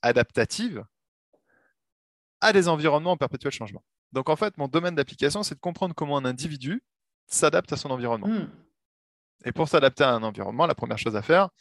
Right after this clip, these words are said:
Speaker 1: euh, eh bien, c'est déjà de percevoir l'environnement, de pouvoir comprendre et traduire les flux de perception pour ensuite développer effectivement des stratégies adaptatives. Ce qu'on entend par stratégie adaptative, hein, c'est,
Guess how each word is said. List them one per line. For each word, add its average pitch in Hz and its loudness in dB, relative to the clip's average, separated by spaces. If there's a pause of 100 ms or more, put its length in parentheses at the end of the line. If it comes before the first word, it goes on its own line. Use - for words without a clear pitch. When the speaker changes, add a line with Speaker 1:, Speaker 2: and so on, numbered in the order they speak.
(380)
Speaker 1:
euh, 117 4
eh 110 0
bien, 117 -4
c'est - -4
déjà 123 0
de 120 -4
percevoir 135 2
l'environnement, 104 -6 (720)
de 127 2
pouvoir 131 2 (240)
comprendre 185 0
et 117 0
traduire 165 2
les 120 -2
flux - -10
de 120 -2
perception - -2 (840)
pour 139 4
ensuite 196 -2
développer 156 6
effectivement 131 -4
des 117 -2
stratégies 117 -2
adaptatives. 104 -4
Ce - -14
qu'on 123 -8
entend 117 0
par 107 -2
stratégie 104 -4
adaptative, 104 -6
hein, 123 -2
c'est, 104 -4